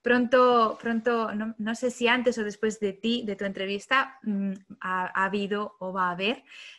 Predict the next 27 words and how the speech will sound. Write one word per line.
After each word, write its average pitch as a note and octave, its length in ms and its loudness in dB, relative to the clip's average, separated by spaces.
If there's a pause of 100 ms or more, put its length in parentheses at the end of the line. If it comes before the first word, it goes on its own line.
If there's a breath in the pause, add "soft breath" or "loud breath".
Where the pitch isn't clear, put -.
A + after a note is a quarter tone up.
a, F3 280 -2
alguna, F3+ 680 -6
algún F#3 540 -10
sublicenciado. E3+ 840 -8 (400 loud breath)
Eh, D#3+ 560 -10
yo A3 180 2
creo D4+ 160 -2
que G3 120 -6
sí, E3+ 320 -8
yo G3 180 -10
creo G3+ 140 -4
que F#3 100 -10
sí. - 320 -16
Es G#3 140 -8
que, G#3+ 180 2 (400 loud breath)
em, F3 640 -4 (160)
para F#3+ 220 -12
que F#3+ 80 -12
los F#3 160 -10
oyentes G3+ 340 -4
lo, G3+ 340 2
lo G3 140 -2
sepan, G#3 480 -2 (240 loud breath)
las G3 220 -4
entrevistas G3+ 560 -4
las G#3+ 180 -4
hago G#3 140 0